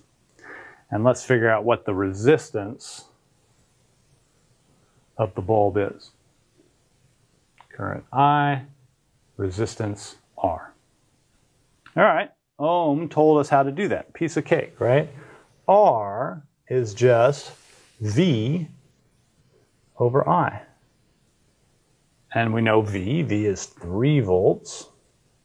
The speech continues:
I is zero point four amps. And that means we're gonna get a resistance of seven point five ohms,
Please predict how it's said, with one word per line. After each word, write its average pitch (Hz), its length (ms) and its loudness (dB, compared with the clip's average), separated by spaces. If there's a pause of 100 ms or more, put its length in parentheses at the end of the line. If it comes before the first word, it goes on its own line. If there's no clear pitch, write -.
(760)
I 120 440 2
is 90 180 -4
zero 117 400 4
point 101 320 -6
four 98 480 -4
amps. 170 640 -6 (1200)
And 107 340 -2
that 107 180 0
means 107 280 -4
we're 98 140 -2
gonna 95 220 -6
get 101 380 0 (280)
a 98 340 -6
resistance 95 1300 -4 (1040)
of 92 220 -10
seven 151 480 0
point 120 360 -6
five 110 680 -2 (580)
ohms, 120 540 -4